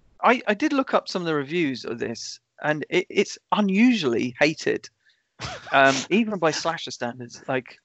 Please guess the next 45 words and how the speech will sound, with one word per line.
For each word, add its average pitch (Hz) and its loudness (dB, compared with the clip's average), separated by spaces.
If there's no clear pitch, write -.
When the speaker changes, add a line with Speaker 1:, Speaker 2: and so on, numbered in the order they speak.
Speaker 1:
it's - -8
really, 160 2
really 135 2
been, 131 -2
it's 127 -8
slammed 127 2
at 135 -2
the 123 -8
time, 120 -4
uh, 131 4
and 131 -2
really 147 -2
bad 135 2
I 131 0
M 127 -2
D 127 -4
B 139 -2
rating. 120 -4
But - 0
I 254 2
mean, 240 2
I've 247 6
seen 202 0
a 143 6
lot 139 4
<laughs> 415 4
worse. 135 2
To - 6
be 208 4
honest, 170 4
I've 285 4
seen 151 -4
a 135 -2
lot 139 0
worse, 120 -2
and 170 -2
I 208 4
thought 165 -2
it 123 0
was 127 -6
quite 147 2
good 143 -6
fun. 143 0
So, 139 2
uh, 135 4